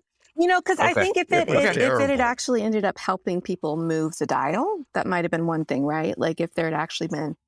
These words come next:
Speaker 1: some healing that came out of it. But yeah, I don't think that was really truly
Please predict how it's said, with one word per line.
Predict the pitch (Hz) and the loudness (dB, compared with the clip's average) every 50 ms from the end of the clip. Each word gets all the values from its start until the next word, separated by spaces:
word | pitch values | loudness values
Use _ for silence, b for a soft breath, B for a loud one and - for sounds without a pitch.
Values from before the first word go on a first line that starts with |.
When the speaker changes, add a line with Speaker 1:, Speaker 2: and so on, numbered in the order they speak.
| _ _ _ _ _ _ | _ _ _ _ _ _
Speaker 1:
some | - - 175 - | -6 -4 -4 -4
healing | 180 - 220 208 202 185 175 156 156 151 151 156 165 - _ _ _ - | -2 -2 -2 0 0 0 0 -2 -2 -4 -6 -6 -8 -12 _ _ _ -6
that | - - | -6 -6
came | - - 175 160 165 175 | -4 -4 -4 -2 -2 -2
out | 185 226 233 202 | -2 -2 -2 -2
of | 175 180 | -2 -2
it. | 156 160 160 - - - _ | -2 -2 -2 -2 -4 -8 _
But | - 165 165 - - _ _ _ _ _ _ - | -6 -4 -4 -4 -6 _ _ _ _ _ _ -6
yeah, | 269 294 339 | -4 -2 0
I | 247 214 202 | -2 0 -2
don't | 220 226 220 - | -2 -2 -4 -4
think | - 247 240 - | -4 -4 -2 0
that | 240 220 - | -2 -2 0
was | - 214 208 190 | -2 -2 -2 -2
really | 190 196 196 190 196 202 202 196 190 | -2 -2 -2 0 0 0 0 -2 -2
truly | - - - 202 196 196 190 190 175 175 170 170 | -4 -6 -4 -2 -2 0 0 0 0 0 0 -2